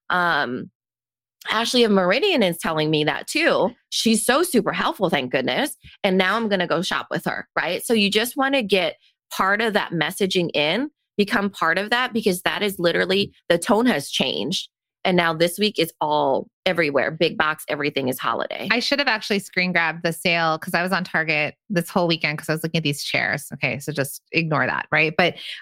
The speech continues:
Speaker 2: I was looking at them and I was back and forth on if I should buy them. And I was looking last Thursday and it was just,
Speaker 1: On
Speaker 2: it was
Speaker 1: where?
Speaker 2: on Target dot com.
Speaker 1: Mm-hmm.
Speaker 2: And it was normal Target. Okay, and I was even looking at Studio McGee, if any of you have seen it on, um,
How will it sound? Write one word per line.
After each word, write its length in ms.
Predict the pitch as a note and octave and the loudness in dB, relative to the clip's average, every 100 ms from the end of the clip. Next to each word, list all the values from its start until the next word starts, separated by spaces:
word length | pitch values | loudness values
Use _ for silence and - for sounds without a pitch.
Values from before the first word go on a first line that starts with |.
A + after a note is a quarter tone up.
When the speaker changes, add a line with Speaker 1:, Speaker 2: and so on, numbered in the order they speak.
| - | 0
Speaker 2:
I 60 | |
was 100 | G#3+ | 2
looking 160 | A3+ A3+ | 2 2
at 80 | A3+ | 2
them 180 | G#3+ | 0
and 80 | G3+ | 0
I 60 | F3+ | -2
was 100 | F3+ | -2
back 200 | G3 G#3+ | -2 0
and 100 | G#3+ | 0
forth 220 | F#3+ F#3 | 0 -2
on 100 | E3+ | -2
if 80 | D#3+ | -2
I 80 | F#3 | -4
should 180 | F3 F3+ | -4 -2
buy 180 | F3 F3 | -2 0
them. 140 | F3 | -2
And 80 | D#3+ | -2
I 40 | |
was 100 | D#3 | -4
looking 220 | E3 E3+ E3 | -4 -4 -2
last 280 | D3 D#3+ - | -2 -4 -2
Thursday 560 | F#3 F#3 F#3 E3+ E3 D#3+ | 0 0 0 0 2 0
and 180 | D#3+ | -2
it 100 | D#3 | -2
was 220 | C3+ D#3 - | -2 -4 -2
just, 240 | D3 C#3+ | -4 0
Speaker 1:
On 140 | G3+ F#3+ | 0 4
Speaker 2:
it 40 | |
was 40 | F3+ | 2
Speaker 1:
where? 260 | D#3+ E3+ F3+ D#3 _ _ - | 2 -2 -8 -16 _ _ -4
Speaker 2:
on 120 | G3 | 0
Target 260 | G3 E3 F#3 | 2 0 0
dot 160 | F3 | -2
com. 460 | - D#3+ D#3 A3+ B3 _ - | -2 0 2 0 -2 _ 0
Speaker 1:
Mm-hmm. 300 | A3 E3+ A#3 - | 2 4 0 2
Speaker 2:
And 400 | G#3 G3+ F#3+ F#3 | 4 6 4 2
it 200 | F#3+ F3+ | 0 0
was 540 | F3 F3 E3+ D#3 - - _ _ _ _ _ - | 2 0 0 -4 -10 -18 _ _ _ _ _ 0
normal 340 | F#3+ E3 D#3+ | 2 4 2
Target. 400 | - C#3 C3 F2+ - _ - | 0 -2 -2 -4 -6 _ -4
Okay, 280 | F#3+ E3 E3 | 0 2 4
and 100 | D#3+ | 2
I 60 | |
was 100 | E3+ | 0
even 180 | F#3 F3 | 0 0
looking 220 | E3+ E3+ | 0 0
at 160 | D3+ - | -2 -2
Studio 240 | F#3+ F#3 | 0 2
McGee, 380 | E3+ D#3+ D3+ D#3 | 0 -2 0 0
if 80 | D#3 | 0
any 160 | D3+ | 0
of 80 | D3 | 0
you 180 | D3 C#3+ | 0 2
have 180 | D#3+ D3 | 0 -2
seen 220 | - D3 | -2 0
it 180 | C#3+ - | 0 0
on, 360 | D3+ C#3+ C#3 - | 0 0 0 -2
um, 520 | C#3+ C3+ C3+ C3 | -2 -2 -2 -4